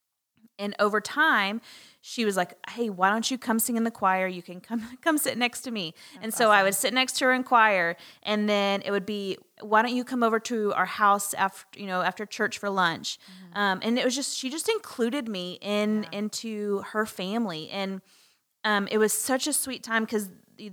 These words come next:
Speaker 1: and again, being a traditional Baptist church, they have Sunday night service, and
Speaker 2: Yeah.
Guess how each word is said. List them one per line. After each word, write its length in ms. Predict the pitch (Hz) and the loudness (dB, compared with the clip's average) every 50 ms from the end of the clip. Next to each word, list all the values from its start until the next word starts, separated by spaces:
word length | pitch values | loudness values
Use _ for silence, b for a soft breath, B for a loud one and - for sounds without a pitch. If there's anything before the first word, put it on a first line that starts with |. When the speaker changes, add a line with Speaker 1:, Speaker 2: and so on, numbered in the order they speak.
| 175 - _ _ - | -18 -20 _ _ -8
Speaker 1:
and 180 | 202 196 202 | -6 -4 -4
again, 400 | 196 196 240 226 190 185 190 202 | -4 -2 -2 -2 -2 -2 -2 -4
being 160 | 190 196 196 | -6 -6 -6
a 60 | 190 185 | -8 -8
traditional 380 | - 190 190 185 - - 202 | -10 -12 -14 -14 -12 -6 -2
Baptist 280 | 196 190 202 233 - - | -2 -2 -2 -2 -4 -2
church, 220 | 196 180 180 - | -2 -2 -2 -2
they 80 | 202 190 | -6 -8
have 100 | 180 185 | -8 -8
Sunday 280 | - - 190 190 202 | -8 -6 -4 -4 -2
night 220 | 226 254 269 254 254 | 0 0 0 -2 -2
service, 540 | - 220 190 180 185 185 202 220 - - - | 0 0 0 2 2 2 0 0 -2 -6 -8
and 260 | - 190 190 180 185 | -8 -8 -8 -8 -8
Speaker 2:
Yeah. 40 | 185 | -10